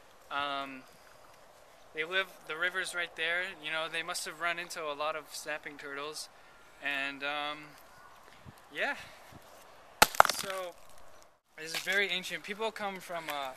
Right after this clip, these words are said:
from thousands of miles away just to see these ruins. Um, they're really a piece of history, and obviously the Bohemians wanted their legacy to live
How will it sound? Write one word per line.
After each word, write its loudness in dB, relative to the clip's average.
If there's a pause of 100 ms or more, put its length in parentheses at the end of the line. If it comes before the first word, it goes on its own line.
(600)
from -2 (260)
thousands 4
of -8
miles 0
away 0
just 0
to -2
see 0
these -6
ruins. -6 (760)
Um, -4
they're -2
really 0
a -4
piece -4
of -10
history, -4 (560)
and -2 (920)
obviously 0
the -10 (220)
Bohemians -6 (840)
wanted 0
their 6
legacy -2
to -8
live -10